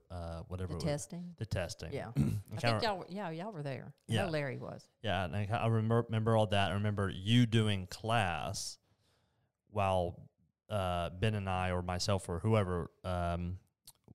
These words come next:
Speaker 1: was, like, sitting there watching and, like, getting yelled at, you know, for, <laughs> for, for
Speaker 2: What?
Speaker 1: not sitting still or
Speaker 2: Oh,
Speaker 1: <laughs>
Speaker 2: yeah.
Speaker 1: whatever it would be. <laughs> I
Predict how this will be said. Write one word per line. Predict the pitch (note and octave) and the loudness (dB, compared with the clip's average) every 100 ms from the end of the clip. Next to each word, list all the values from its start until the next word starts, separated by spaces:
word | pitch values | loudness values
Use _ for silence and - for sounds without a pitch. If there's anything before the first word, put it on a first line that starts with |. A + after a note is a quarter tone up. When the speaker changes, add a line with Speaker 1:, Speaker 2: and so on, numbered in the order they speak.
| F2 F#2+ | -18 -4
Speaker 1:
was, | F#2+ F#2+ F#2+ F#2 F2+ F2+ - - | 2 4 4 4 2 0 -4 -6
like, | G2 F#2+ | -4 -2
sitting | A#2 G2+ | 0 0
there | F#2 | 0
watching | F2 F2+ F2+ - F2 E2 D#2+ - | 0 0 0 -4 -6 -8 -10 -10
and, | F#2 | -6
like, | F2+ E2+ E2 _ _ _ _ _ _ _ _ _ _ _ _ G2 | -2 -4 -6 _ _ _ _ _ _ _ _ _ _ _ _ -4
getting | G2+ F2 | -2 -2
yelled | F2 E2+ E2 | -4 -4 -4
at, | B1+ - _ _ _ _ _ _ | -4 -8 _ _ _ _ _ _
you | A2+ | -2
know, | G2+ | 0
for, | F2+ F2 E2+ - - _ - - | 0 -4 -4 -8 -20 _ -20 -20
<laughs> | - - - - - - | -20 -20 -20 -20 -20 -2
for, | C3 G2 - A#2+ - | 0 0 -2 -4 2
for | B2 G#2 | 2 4
Speaker 2:
What? | E3+ - - - | 2 -2 -8 0
Speaker 1:
not | B2 G#2+ | 2 4
sitting | A2+ G#2+ | 2 0
still | - A#2 G#2 G2 F#2+ | 0 2 4 4 2
or | F2+ G2+ | 2 2
Speaker 2:
Oh, | |
Speaker 1:
<laughs> | C#3+ D#3+ | 6 6
Speaker 2:
yeah. | |
Speaker 1:
whatever | C#3+ B2 A#2+ G#2+ | 6 6 4 2
it | |
would | G#2 F#2+ | 0 -2
be. | F#2+ F#2 - | -4 -4 -4
<laughs> | |
I | C3 | -4